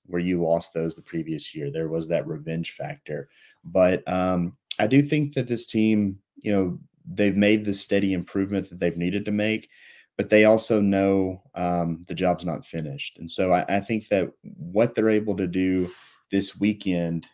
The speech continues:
um, will go a long way in determining the rest of the season. But I, I think that the pressure and everything is, is good for them. And that they're not using it more so as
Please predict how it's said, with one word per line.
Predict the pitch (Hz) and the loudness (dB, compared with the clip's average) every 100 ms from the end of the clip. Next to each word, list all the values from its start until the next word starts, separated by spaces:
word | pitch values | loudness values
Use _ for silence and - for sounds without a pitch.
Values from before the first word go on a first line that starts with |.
| _ | _
um, | 85 87 85 82 82 - _ - | -6 -2 -2 -4 -6 -10 _ -4
will | 104 | 0
go | 117 | 2
a | 107 | 4
long | 101 104 | 4 2
way | 101 101 | 0 0
in | 95 | -2
determining | 85 - 92 95 92 85 95 | -4 -6 -4 -4 -4 -6 -8
the | 90 | -8
rest | 92 - | -8 -8
of | |
the | 85 | -10
season. | - 92 113 120 107 | -4 -4 -2 -2 4
But | 107 98 - - | 4 2 -8 -6
I, | 107 107 - | -4 -2 -4
I | 110 | -2
think | - 139 143 | 0 0 0
that | 131 | -2
the | 101 | -2
pressure | - 104 131 123 120 120 - | 0 0 0 0 -2 -4 -4
and | 95 95 92 87 - - | 0 0 0 -2 -4 -4
everything | 101 104 104 98 | -2 -2 0 0
is, | 95 87 - _ _ - | 0 -4 -12 _ _ -4
is | 95 87 - _ - | -4 -4 -12 _ 6
good | 135 131 | 6 6
for | 98 | 0
them. | 82 78 71 71 | -2 -4 -6 -2
And | 101 | -2
that | - | 2
they're | 107 | 2
not | 117 120 - 104 | 4 2 2 0
using | 110 104 101 | 0 2 2
it | 101 | 2
more | 92 95 | 0 -2
so | 95 95 95 90 | 0 -2 0 2
as | 87 87 85 - | 2 2 0 -6